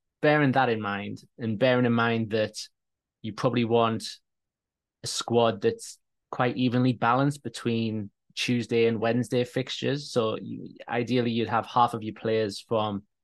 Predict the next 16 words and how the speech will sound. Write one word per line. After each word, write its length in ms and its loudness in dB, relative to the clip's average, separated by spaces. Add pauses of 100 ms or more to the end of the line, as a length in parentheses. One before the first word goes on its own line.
(200)
the 60 -10
first 300 0
four 200 -2
groups 400 -8
and 140 -10
half 440 -2 (720)
from 140 0
the 60 0
second 340 -2
four 180 0
groups, 360 -6
so 160 -2
that 320 0
it 140 -6
makes 360 -4
the 480 -6